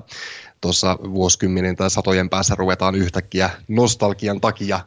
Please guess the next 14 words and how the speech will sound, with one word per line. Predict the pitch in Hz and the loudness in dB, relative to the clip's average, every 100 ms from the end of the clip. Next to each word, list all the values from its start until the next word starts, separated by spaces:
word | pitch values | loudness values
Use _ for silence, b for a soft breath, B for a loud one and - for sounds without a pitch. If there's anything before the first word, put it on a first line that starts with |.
| _ | _
tekemään | 113 117 98 101 101 | 0 2 0 -2 -2
uusia | 131 117 104 - 98 | -2 -2 -2 -4 -4
C | 95 | -2
D-soittimia, | 117 104 95 92 110 101 95 82 92 90 | 0 0 0 0 2 2 0 -4 0 0
asemia, | - 98 - 85 85 85 | 2 -2 -2 -4 -2 -4
että | - | 0
jotenkin | 110 135 107 98 | 0 0 0 -2
vähän | 92 98 | -2 -4
kuulostaisi | 95 92 - - | -2 -4 -2 -2
hullulta. | - 92 82 85 90 B B B | 2 2 4 0 -2 B B B
Eihän | 180 175 | 2 2
sitä | 139 185 | 2 2
tiedä, | 180 196 92 85 | 2 2 2 0
mutta | 78 82 - | -4 -10 -10